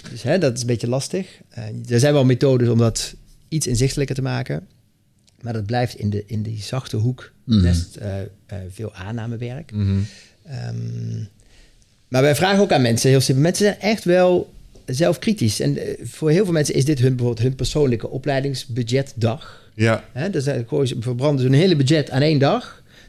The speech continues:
Speaker 1: Dus, eh, ehm, dan moet het ook wel goed zijn.
Speaker 2: Ja.
Speaker 1: En dan laat ze ook echt wel weten of het al dan niet de moeite waard is geweest.
Speaker 3: Mhm.
Speaker 1: Dus ik ga liever bovenin zitten en haal dan, eh, de, de nationale en, eh, en, en, en wereldtop.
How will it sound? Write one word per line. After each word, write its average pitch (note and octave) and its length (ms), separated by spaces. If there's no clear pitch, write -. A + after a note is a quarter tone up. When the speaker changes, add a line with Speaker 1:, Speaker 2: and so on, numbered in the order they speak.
Speaker 1:
Dus, C3+ 220
eh, C#3+ 80
ehm, A#2+ 80
dan C3+ 120
moet G#3+ 100
het A3+ 80
ook - 80
wel E3+ 100
goed B3 160
zijn. D#2 280
Speaker 2:
Ja. G2+ 180
Speaker 1:
En D3 100
dan D#3+ 180
laat G3 220
ze - 80
ook F3+ 80
echt F#3+ 200
wel E3+ 180
weten F#3 400
of D3+ 140
het D#3 140
al D3+ 140
dan D3+ 100
niet D#3 260
de C3+ 80
moeite C3 220
waard G#2+ 220
is - 80
geweest. F#2+ 300
Speaker 3:
Mhm. G#2+ 280
Speaker 1:
Dus C3 120
ik D#3 140
ga E3 100
liever E3+ 320
bovenin D3 460
zitten B2+ 260
en A#2 120
haal A#2+ 280
dan, A2 300
eh, G#2 400
de, G#2 180
de A2 100
nationale A2+ 580
en, A2 180
eh, A2 180
en, A2+ 240
en, A2+ 220
en G#2 140
wereldtop. D#3+ 680